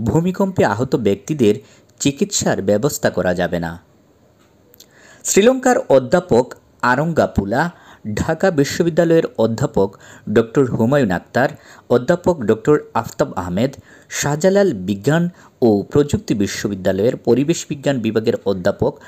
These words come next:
ডক্টর জহির বিন আলম, ঢাকা বিশ্ববিদ্যালয়ের মাকসুদ কামাল, ডক্টর জাহাঙ্গীর আলম সহ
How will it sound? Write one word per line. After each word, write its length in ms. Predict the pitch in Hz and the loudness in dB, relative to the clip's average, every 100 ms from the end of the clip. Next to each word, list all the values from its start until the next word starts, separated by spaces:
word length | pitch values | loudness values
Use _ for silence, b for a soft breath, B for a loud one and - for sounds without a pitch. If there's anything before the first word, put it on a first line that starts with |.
| B B | B B
ডক্টর 300 | 110 110 - 110 90 | -2 0 0 -2 2
জহির 340 | 104 101 156 | 0 0 -4
বিন 160 | 110 92 | -2 -2
আলম, 300 | 87 92 135 156 B B B | -2 -2 -4 -6 B B B
ঢাকা 380 | 107 143 151 190 | -2 0 0 2
বিশ্ববিদ্যালয়ের 680 | 185 185 196 185 185 185 180 - B B | 0 0 -2 0 2 4 2 -2 B B
মাকসুদ 460 | 104 110 - 151 127 | -2 -2 0 -2 -2
কামাল, 340 | 101 90 117 147 b b b | -2 0 -2 -6 b b b
ডক্টর 460 | 117 127 - - 175 - | 2 2 2 -8 -6 -6
জাহাঙ্গীর 440 | 120 120 165 165 | -4 -2 -2 0
আলম 220 | 117 98 92 | 0 0 -4
সহ 200 | - | -4